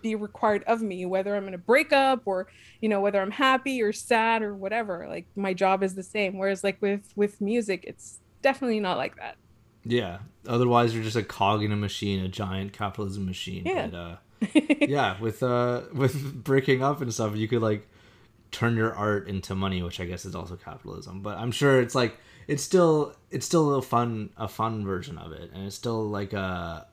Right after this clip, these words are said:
Speaker 2: a different, more expressive. Like, I'm sure it'd be, it would be different if, like, it was more of a, an early album, like, this was their first album or something, and it was, like, a very, like,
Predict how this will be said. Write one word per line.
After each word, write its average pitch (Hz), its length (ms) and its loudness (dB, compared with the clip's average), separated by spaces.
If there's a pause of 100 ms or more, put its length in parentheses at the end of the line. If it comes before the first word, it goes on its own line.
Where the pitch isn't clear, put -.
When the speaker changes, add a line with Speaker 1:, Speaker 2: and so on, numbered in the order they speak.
Speaker 2:
a 104 100 -8
different, 113 280 0
more 104 160 -2
expressive. 95 840 -6 (440)
Like, 117 120 2
I'm 123 120 2
sure 139 160 4
it'd 127 100 4
be, 135 300 0
it 135 180 -2
would 135 220 4
be 139 100 4
different 123 360 2
if, - 200 -8
like, 101 360 -4 (880)
it 123 100 2
was 117 180 4
more 107 360 2
of 101 160 0
a, 82 680 -4 (760)
an 110 120 -8
early 120 340 4
album, 135 340 2
like, 95 140 -2
this 95 140 -2
was 98 120 -2
their 95 180 -2
first 107 300 -2
album 117 260 2
or 120 40 -2
something, 135 540 -4
and 104 100 -6
it 101 40 -4
was, 92 120 -4
like, 92 120 -8
a 95 60 -8
very, 95 280 -4
like, 90 320 -10